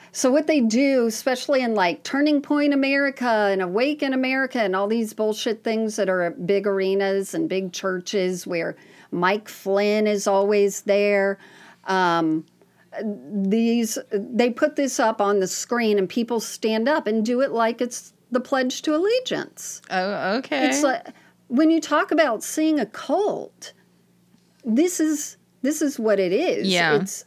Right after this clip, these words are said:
Speaker 1: absolutely wild. Um,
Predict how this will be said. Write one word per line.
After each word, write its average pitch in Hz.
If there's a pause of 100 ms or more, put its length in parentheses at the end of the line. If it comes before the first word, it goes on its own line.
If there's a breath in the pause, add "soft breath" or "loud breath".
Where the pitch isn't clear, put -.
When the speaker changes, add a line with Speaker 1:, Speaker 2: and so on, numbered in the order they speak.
Speaker 1:
absolutely 208 (260)
wild. 180 (400 loud breath)
Um, 190